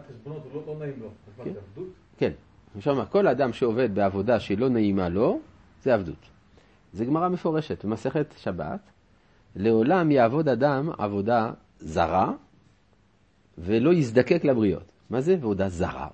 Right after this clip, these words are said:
Speaker 2: אומרת הגמרא, לא עבודה זרה ממש, אלא עבודה שהיא זרה לו. כלומר, זה לא מתאים לו. הוא אוהב מקצוע אחד,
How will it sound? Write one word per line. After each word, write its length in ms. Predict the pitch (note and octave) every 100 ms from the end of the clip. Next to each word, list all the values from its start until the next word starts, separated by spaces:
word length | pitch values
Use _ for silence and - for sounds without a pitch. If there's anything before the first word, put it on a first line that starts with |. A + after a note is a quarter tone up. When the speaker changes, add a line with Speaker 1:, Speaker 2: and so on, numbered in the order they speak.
| -
Speaker 2:
אומרת 240 | F#2+ A#2
הגמרא, 300 | C#3+ F#3 G3
לא 300 | C#3 A#3 B3+
עבודה 280 | G2+ F#2+ F2
זרה 220 | D#2+ D2+
ממש, 580 | D2+ D#2+ - - - - A2+ G#2+ - - _ -
אלא 160 | F3+
עבודה 500 | G#3 G#3 A#3+ F4 D#4+
שהיא 220 | - C4 B3
זרה 300 | D4 B3+ D4+
לו. 140 | F#3 E3+ _ -
כלומר, 160 | F#3+
זה 140 | C#4+ D4+
לא 260 | A4 G#4+
מתאים 280 | G4+ G4+ F#4
לו. 160 | C#3+ F#2+ - _ _
הוא 180 | C#3+ G3
אוהב 260 | A#3 G#3 D#3
מקצוע 420 | D3 - D#3+ C3+
אחד, 320 | A#2 F2 D#2+